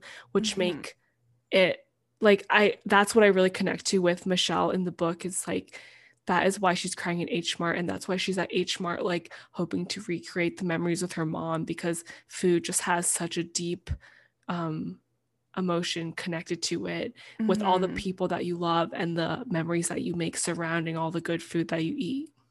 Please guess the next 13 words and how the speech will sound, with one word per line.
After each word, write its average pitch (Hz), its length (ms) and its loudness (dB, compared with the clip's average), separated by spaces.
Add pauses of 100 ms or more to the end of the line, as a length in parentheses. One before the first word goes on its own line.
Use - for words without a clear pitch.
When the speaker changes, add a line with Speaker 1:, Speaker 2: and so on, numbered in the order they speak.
(260)
Speaker 2:
Mm-hmm. 190 500 -8 (560)
Yeah. 175 480 -6 (840)
Speaker 1:
So 196 320 4
Speaker 2:
Ugh. - 100 6
Speaker 1:
anyways, 196 720 6 (220)
we're 196 140 6
gonna 208 220 6
read 233 280 6
two 226 200 8
more 220 160 8
chapters, 214 840 6
um, 180 640 2
for 175 640 4